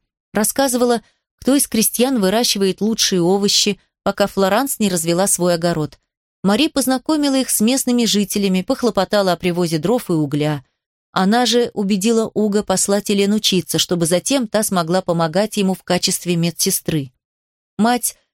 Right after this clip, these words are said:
слишком рано отправила их в самостоятельную жизнь. Элизе тогда было всего восемнадцать,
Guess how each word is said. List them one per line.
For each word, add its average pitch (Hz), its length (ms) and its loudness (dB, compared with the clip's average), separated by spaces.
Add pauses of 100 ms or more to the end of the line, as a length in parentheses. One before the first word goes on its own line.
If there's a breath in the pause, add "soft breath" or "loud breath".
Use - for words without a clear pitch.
(120)
слишком 233 580 0
рано 190 340 0
отправила 160 500 -2
их 160 160 -4
в - 60 -4
самостоятельную 165 880 0
жизнь. 151 380 -2 (460)
Элизе 240 380 2
тогда 170 320 0
было 165 180 0
всего 165 280 -2
восемнадцать, 185 680 -2